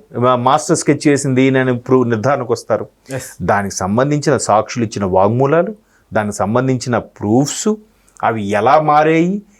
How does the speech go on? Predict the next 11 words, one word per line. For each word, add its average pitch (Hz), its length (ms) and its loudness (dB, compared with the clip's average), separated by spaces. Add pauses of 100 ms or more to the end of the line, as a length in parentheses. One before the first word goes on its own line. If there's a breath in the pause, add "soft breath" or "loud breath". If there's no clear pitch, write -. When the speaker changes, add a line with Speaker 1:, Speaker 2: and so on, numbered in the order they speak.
(140)
Speaker 1:
ఎక్కడికి 147 480 0
వెళ్ళాయి, 180 480 2 (260 soft breath)
ఎక్కడికి 180 460 4
వెళ్ళి 202 140 6
మళ్ళీ 190 180 6
వెనక్కి 131 380 0
వచ్చాయి, 190 500 2 (280 loud breath)
దానికి 147 340 2
వైట్ 127 340 4
మనీ 190 240 6
ఎలా 175 180 6